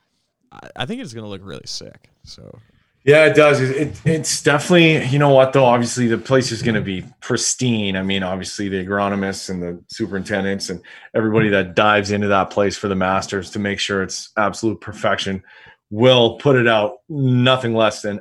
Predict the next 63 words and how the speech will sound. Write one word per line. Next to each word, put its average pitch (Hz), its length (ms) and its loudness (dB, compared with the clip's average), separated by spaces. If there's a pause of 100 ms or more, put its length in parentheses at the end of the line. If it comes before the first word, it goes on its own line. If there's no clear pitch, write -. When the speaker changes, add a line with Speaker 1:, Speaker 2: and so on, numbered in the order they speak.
Speaker 2:
absolutely 107 500 -8
beautiful. 98 460 -8
But, 101 260 -4 (480)
yeah, 131 220 2
it's 123 140 -6
gonna 151 180 -2
be 151 80 0
different 135 480 -2
to - 80 -10
see 120 300 -2
it 113 200 0 (300)
potentially 131 540 -2
with 117 140 -2
no 113 180 -2
fans 104 420 -4
and 101 100 -10
then 95 340 -8
in 104 120 -8
the 98 80 -6
fall. 95 420 -2
So, 87 280 -8
like, 85 200 -8 (320)
is 87 120 -16
that 95 200 -4
gonna 123 140 -6
bring 123 220 -4
out 131 160 0
some 135 120 -4
of 131 60 -2
those 123 160 -4
different 113 320 -8
colors? 131 400 -2 (440)
What 110 120 -4
about 123 220 0
the 127 100 0
azaleas? 120 560 0
What 104 140 -4
about 127 180 0
all 123 160 2
the 117 80 0
flowers 113 560 -2
and 107 100 -10
everything 113 280 -6
else? 113 280 -6
Like, 95 200 -10
it's - 160 -18
just - 160 -18
gonna, 113 220 -6
it's 95 180 -12
gonna 135 160 -10
be 147 100 -6
different 135 340 -6
for - 140 -18
sure. 117 300 -10 (160)
It's 98 40 -12
gonna 104 60 -12
be 117 80 -6
Speaker 1:
They, 110 40 -6
Speaker 2:
weird. 110 220 -4
Speaker 1:
they 120 60 -6
may 214 140 -16
not 120 160 -14
even 95 200 -18